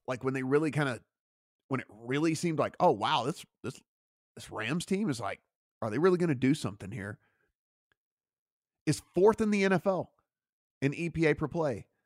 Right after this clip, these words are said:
since week twelve on the offensive side of the ball. They are behind only San Francisco,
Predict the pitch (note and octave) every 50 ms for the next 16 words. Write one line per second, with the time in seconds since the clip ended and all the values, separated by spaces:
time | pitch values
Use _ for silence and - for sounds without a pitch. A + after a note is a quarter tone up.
0 | _ _ _ _ _ _ _ _ _ _ - - - F3 D3 - D3 D#3+ C3+ -
1 | - D3+ D#3+ C#3+ G#2+ F2+ - _ _ _ _ _ _ _ _ - C3+ D3 D3 C#3+
2 | C#3 D3 D3+ - D3 - D3 C3 - D#3 D3 C#3+ B2+ B2+ D#3 C3+ - G#2+ B2+ E3
3 | G3 G#3 E3+ F3+ C#3+ B2+ D#3 F3+ F#3 D#3+ B2 A#2 A#2+ A#2 - - D3 E3+ E3+ D3+
4 | C3 - - D#3+ D#3 F3 - G3+ F#3+ D#3+ - - F#3 E3+ - - F3 E3+ E3+ E3+
5 | F3 E3